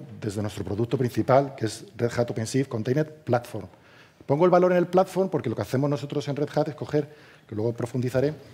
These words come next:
todas las piezas que hacen falta en esta cadena de valor del ciclo de vida de las aplicaciones y ponerlas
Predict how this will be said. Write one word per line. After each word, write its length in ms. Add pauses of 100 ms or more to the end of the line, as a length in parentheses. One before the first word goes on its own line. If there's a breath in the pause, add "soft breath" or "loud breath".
(440 loud breath)
todas 160
las 160
piezas 340
que 60
hacen 260
falta 300
en 80
esta 200
cadena 300
de 80
valor 460
del 120
ciclo 220
de 80
vida 160
de 60
las 120
aplicaciones 540 (260 loud breath)
y 100
ponerlas 520